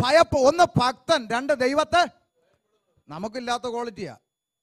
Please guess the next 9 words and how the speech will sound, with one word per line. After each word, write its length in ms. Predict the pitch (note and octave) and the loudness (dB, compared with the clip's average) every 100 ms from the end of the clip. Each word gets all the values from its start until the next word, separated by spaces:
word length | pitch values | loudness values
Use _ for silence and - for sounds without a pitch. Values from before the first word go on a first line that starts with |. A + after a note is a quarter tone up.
| - | -8
ദൈവത്തെ, 500 | G#3+ C#4+ C#4+ E4+ C#4 _ _ _ _ _ _ _ - | -4 -4 2 0 0 _ _ _ _ _ _ _ -16
ആ, 120 | D3+ | -14
നമുക്ക്, 680 | D#3+ G3+ C4 C#4+ C4+ C4+ C4 | -12 -10 -8 -6 -8 -10 -10
നമ്മളോടും 460 | G#3+ A#3+ C#4+ D4 C4+ | -8 -4 -2 -2 -4
കർത്താവ് 300 | B3 C4+ C4+ | -6 -4 -4
പറഞ്ഞത്, 380 | B3+ B3+ B3 | -6 -8 -8
"ദൈവത്തെ 560 | A#3 A#3+ C4 B3+ C4 C4 _ _ - | -6 -6 -8 -6 -8 -8 _ _ -6
ഭയപ്പെടുവിൻ, 600 | G3+ B3+ B3+ B3+ B3 A#3 A3+ | -4 -4 -2 -4 -4 -6 -10
പിശാചിനോട്." 800 | G3+ A#3 B3 B3+ B3 C4 D#4 | -6 -4 -4 -6 -8 -6 -8